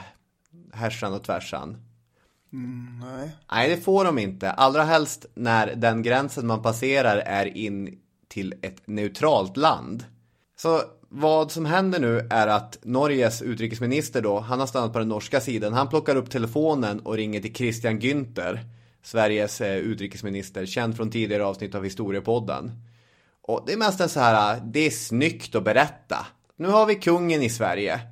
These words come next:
Speaker 1: Och bara som ni vet det, han kommer, han måste vila lite grann. Sen kommer han tillbaka hit och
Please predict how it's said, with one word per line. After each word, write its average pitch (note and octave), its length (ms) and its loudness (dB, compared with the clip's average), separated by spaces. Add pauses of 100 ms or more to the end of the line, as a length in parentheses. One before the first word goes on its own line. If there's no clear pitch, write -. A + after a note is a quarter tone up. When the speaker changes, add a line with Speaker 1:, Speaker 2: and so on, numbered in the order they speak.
(320)
Speaker 1:
Och C3 120 -6
bara D3 160 6
som C#3+ 140 -2
ni C3 100 2
vet A#2 300 2
det, A2+ 80 0
han B2+ 160 2
kommer, D3 340 0
han D3+ 220 2
måste D3+ 220 -2
vila A2 440 -2
lite G2+ 260 -2
grann. C#2+ 320 -10 (300)
Sen E3+ 260 -2
kommer F#3 180 2
han F3 120 2
tillbaka C3 460 4
hit A2 380 -4
och - 160 -4